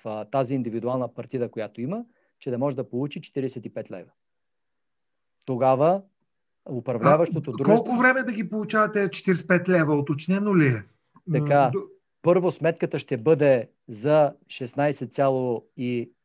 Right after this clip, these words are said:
Speaker 1: два, две години, защото това е,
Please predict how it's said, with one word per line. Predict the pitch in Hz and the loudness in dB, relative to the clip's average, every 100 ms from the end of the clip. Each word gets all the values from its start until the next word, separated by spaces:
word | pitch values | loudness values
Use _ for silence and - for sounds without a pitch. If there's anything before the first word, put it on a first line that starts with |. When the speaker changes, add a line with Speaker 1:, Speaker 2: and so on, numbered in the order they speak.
| _ | _
Speaker 1:
два, | 120 107 127 127 113 - _ | -20 -4 0 2 2 -4 _
две | 117 131 | -8 -6
години, | 117 117 117 120 190 214 _ _ _ | -4 -6 -6 -4 -6 -10 _ _ _
защото | 113 117 - 156 151 | -10 -6 -2 -2 -2
това | - 131 113 147 151 | -4 -2 2 4 6
е, | 147 165 | 6 4